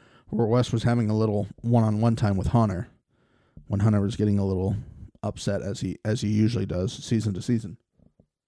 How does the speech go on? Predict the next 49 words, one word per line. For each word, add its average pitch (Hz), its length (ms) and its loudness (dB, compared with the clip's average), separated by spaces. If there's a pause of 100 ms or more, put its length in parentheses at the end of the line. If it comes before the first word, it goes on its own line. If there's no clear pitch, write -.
(680)
And 117 360 0
Wes 131 260 2
gave 123 240 0
the 104 200 0
fantastic 107 640 -2
line 104 280 -2
about, 95 380 -6
you 104 80 -4
know, 95 120 -4
the 87 80 -8
challenge 110 360 0
is 113 120 -8
not 98 220 -4
won 98 200 -6
here 113 380 0
and 90 100 -6
here 117 380 4
when 110 220 -6
he's 95 120 -4
pointing 98 420 -2
to, 95 300 -8 (140)
you 110 80 -8
know, 90 140 -8
his 107 220 -12
brain, 98 560 -4 (640)
uh, 110 140 0
what 107 160 0
he's 110 80 -2
pointing 117 260 2
to 117 80 0
his 101 200 -4
arms 101 400 -4
and 90 100 -8
his 85 160 -6
chest. - 520 -6 (1000)
But, 113 120 -2
and 110 160 0
then 104 80 0
he 101 100 -2
says, 120 240 -4
"It's - 140 -10
one 127 180 6
here," 113 200 4
and 90 80 -4
he 85 60 -6
points 101 320 -4
to - 80 -8
his 85 140 -6
brain. 73 380 -6